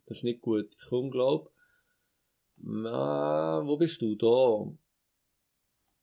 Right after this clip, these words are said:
Ich glaub, ich komm mit dir tatsächlich da hin.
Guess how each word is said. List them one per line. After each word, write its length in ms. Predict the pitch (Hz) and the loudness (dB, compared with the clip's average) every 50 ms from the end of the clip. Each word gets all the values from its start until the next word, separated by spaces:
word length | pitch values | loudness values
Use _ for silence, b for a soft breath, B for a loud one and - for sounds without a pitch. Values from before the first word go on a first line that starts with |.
| _ _ _ _ _ _ _ _ _ _ _ _ _ _ _ _ _ _ _ _ - - 127 | _ _ _ _ _ _ _ _ _ _ _ _ _ _ _ _ _ _ _ _ -10 -8 -8
Ich 200 | 104 - - - | -8 -8 -8 -2
glaub, 260 | 120 117 123 151 151 | 0 4 4 4 4
ich 120 | 165 151 - | 2 0 0
komm 200 | - 156 160 170 | 0 0 2 2
mit 220 | 170 156 165 - | 0 0 0 2
dir 200 | 151 147 143 143 | 2 2 2 2
tatsächlich 760 | - 131 123 120 120 - - 127 139 139 - - 156 151 - - - | 0 -2 -2 -2 -4 -2 -2 -2 -2 -2 -2 -2 -2 -2 -2 -4 0
da 300 | 131 120 117 113 110 120 | 2 4 4 4 2 2
hin. 260 | 135 180 208 214 214 | 2 0 0 -2 -4